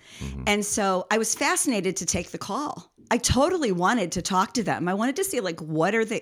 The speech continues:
Speaker 2: why are they talking to me? What, like, I'm not a political strategist. And so, um, what it was is that they wanted to own an issue. So they'd lost the election.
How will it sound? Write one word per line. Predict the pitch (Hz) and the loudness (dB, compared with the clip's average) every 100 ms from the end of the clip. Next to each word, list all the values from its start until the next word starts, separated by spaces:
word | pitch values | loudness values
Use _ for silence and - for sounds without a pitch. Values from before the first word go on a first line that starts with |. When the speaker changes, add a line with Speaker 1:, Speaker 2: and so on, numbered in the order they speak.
| 143 | -6
Speaker 2:
why | 143 165 285 | -6 -2 0
are | |
they | 285 | -2
talking | - 226 226 214 | -2 -6 -6 -6
to | |
me? | 202 | -6
What, | 165 160 220 _ - | -6 -6 -8 _ -12
like, | 151 _ - _ - | -12 _ -20 _ -10
I'm | 139 175 | -6 -4
not | 240 | -4
a | 127 - _ _ - | -6 -14 _ _ -10
political | 156 147 190 - 139 - | -6 -4 -4 -8 -14 -12
strategist. | - 175 202 226 143 143 - - - - - - | -6 -2 0 0 -4 -8 -10 -18 -20 -20 -6 -2
And | 220 | 0
so, | 208 - 214 208 202 - | 0 -2 0 0 -2 -4
um, | 185 185 185 185 - _ - | -2 0 0 -4 -8 _ -6
what | 220 214 | -2 -2
it | 226 | -2
was | 294 339 233 | -4 -2 0
is | 190 202 | 0 0
that | 190 | 0
they | 202 | 2
wanted | 190 190 214 226 196 | 2 2 2 0 -2
to | - - 190 | -4 -4 2
own | 190 196 190 190 170 | 4 4 2 0 -2
an | 165 | 0
issue. | 175 175 - 143 | 0 0 0 -2
So | - 165 | -6 -4
they'd | 170 170 | -2 0
lost | 175 202 | 0 0
the | 240 | -4
election. | 233 175 147 - 156 147 | -4 -4 -2 -4 -4 -6